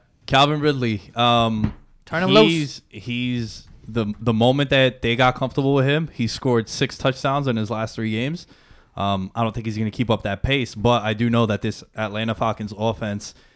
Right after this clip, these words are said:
Speaker 1: is, uh, putting up a lot of points now. The defense is letting them down. I think Atlanta is gonna be a team that's gonna be in a lot of shootouts. I think they'll be a fun team to watch. Uh, Calvin Ridley has emerged. The knock on him was that he was old. He was a twenty-three-year-old,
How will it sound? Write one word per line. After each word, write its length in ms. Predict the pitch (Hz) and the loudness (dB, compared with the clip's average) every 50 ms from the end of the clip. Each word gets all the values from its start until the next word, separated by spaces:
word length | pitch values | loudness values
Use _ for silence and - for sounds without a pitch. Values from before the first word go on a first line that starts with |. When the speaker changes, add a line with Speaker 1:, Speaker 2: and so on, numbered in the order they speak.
| _ _ - | _ _ -6
Speaker 1:
is, 360 | - 117 117 110 107 101 107 | -2 0 2 2 2 2 2
uh, 460 | 110 101 98 98 95 95 92 90 87 - - _ | 2 2 2 2 2 0 -2 -4 -6 -10 -8 _
putting 240 | - - 131 131 139 | 0 0 0 2 2
up 140 | 170 165 - | 0 0 0
a 60 | 151 | 0
lot 180 | 135 143 165 165 | 2 2 2 2
of 80 | 143 | 0
points 340 | - - 139 180 202 - - | -2 -2 -2 -2 -4 -4 -8
now. 300 | 110 95 87 87 98 - _ _ _ _ _ _ - - | -12 -12 -12 -12 -14 -16 _ _ _ _ _ _ -18 -14
The 80 | 107 | -10
defense 420 | 98 - 127 151 - - 175 165 - | -4 -2 -2 0 2 0 0 0 -2
is 140 | 170 156 170 | -4 -2 -2
letting 180 | 165 165 160 | -2 -2 -2
them 140 | 160 160 160 | -4 -4 -2
down. 260 | 151 151 160 180 170 | 0 2 2 2 2
I 80 | 123 113 | 0 -2
think 160 | - 131 127 | -2 -2 -2
Atlanta 380 | 120 113 104 110 113 127 135 131 | -2 -2 -2 -2 -2 -2 -2 -4
is 100 | 120 123 | -4 -4
gonna 140 | 127 120 | -4 -4
be 340 | 113 120 120 120 117 117 104 - | -2 -2 -2 -2 -4 -6 -6 -8
a 220 | 113 107 107 107 | -6 -6 -6 -8
team 320 | 101 - - 113 117 120 | -8 -10 -10 -8 -8 -6
that's 180 | 120 113 101 - | -6 -6 -8 -8
gonna 160 | - 104 101 | -8 -8 -8
be 160 | 95 107 107 | -6 -6 -6
in 60 | 110 120 | -6 -4
a 80 | 123 | -4
lot 160 | 127 131 127 | -4 -4 -6
of 80 | 131 127 | -6 -8
shootouts. 400 | - - 135 135 139 147 139 - | -6 -6 -4 -2 -2 -2 -2 -4
I 60 | 120 | -4
think 180 | - - 160 160 | -4 -4 -4 -4
they'll 80 | 175 | -4
be 160 | 165 175 185 160 | -4 -2 -2 -2
a 80 | 127 | -2
fun 380 | - - - - 123 123 131 123 | -2 -4 -6 -4 -2 -2 -2 -4
team 280 | - - 131 131 127 123 | -6 -8 -8 -8 -6 -4
to 120 | - 120 | -4 -4
watch. 540 | 107 104 104 113 135 185 214 - - - _ _ _ _ - - - - - _ - | -2 -2 -2 -2 -2 -2 -4 -6 -10 -14 _ _ _ _ -20 -20 -20 -20 -18 _ -4
Uh, 180 | 101 104 104 104 | -2 0 0 0
Calvin 440 | - - 117 113 127 139 143 123 | 0 0 0 2 2 2 0 0
Ridley 240 | 113 127 139 143 139 | 0 0 0 0 -2
has 200 | 127 127 120 117 | 0 0 0 -2
emerged. 520 | 117 107 110 127 143 113 95 95 - - - | -2 0 2 2 2 2 0 -2 -6 -6 -4
The 80 | 110 | -2
knock 340 | 113 113 113 123 135 135 - | 0 0 0 0 0 0 0
on 140 | 143 131 110 | -2 -2 -2
him 220 | 113 117 131 151 | -2 -2 -2 0
was 120 | 143 123 117 | -2 -2 -2
that 140 | 123 110 | -2 -2
he 80 | 113 120 | 0 0
was 200 | 117 117 104 110 - | 0 0 -2 -2 -2
old. 360 | - 127 131 120 95 90 - | 0 2 2 2 0 -4 -8
He 200 | - - 107 107 | -10 -8 -8 -6
was 220 | 110 110 107 104 117 | -4 -4 -6 -4 -6
a 40 | 107 | -8
twenty-three-year-old, 1080 | - - - 120 123 123 113 - 131 127 123 120 120 120 120 120 120 117 113 110 113 | -8 -6 -6 -4 -4 -4 -4 -6 -6 -6 -4 -4 -2 -2 -2 -2 -2 -4 -4 -8 -14